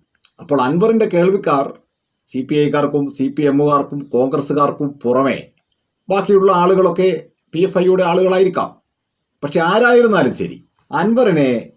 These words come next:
ഈ വേഷം കെട്ടിച്ച് കേരളത്തിൽ അങ്ങോളം ഇങ്ങോളം ആനയിച്ച് നടത്തുന്നതിൽ മുഖ്യമന്ത്രി പിണറായി വിജയനും കേരളത്തിലെ കമ്മ്യൂണിസ്റ്റ്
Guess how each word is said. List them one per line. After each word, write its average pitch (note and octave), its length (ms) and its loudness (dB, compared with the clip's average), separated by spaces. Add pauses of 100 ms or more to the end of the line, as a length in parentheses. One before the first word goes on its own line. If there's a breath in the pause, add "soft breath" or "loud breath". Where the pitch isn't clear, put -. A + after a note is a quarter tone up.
(140)
ഈ F#3+ 40 -4 (180)
വേഷം F3 380 2
കെട്ടിച്ച് G#2+ 400 -4 (360)
കേരളത്തിൽ F3 580 0
അങ്ങോളം D#3 440 2
ഇങ്ങോളം C3+ 340 0 (500)
ആനയിച്ച് D#3 460 0
നടത്തുന്നതിൽ A#2+ 480 -2 (280)
മുഖ്യമന്ത്രി D3 500 -4
പിണറായി C#3+ 380 0
വിജയനും B2 360 0 (120)
കേരളത്തിലെ A#2 500 -2 (180)
കമ്മ്യൂണിസ്റ്റ് B2+ 440 -4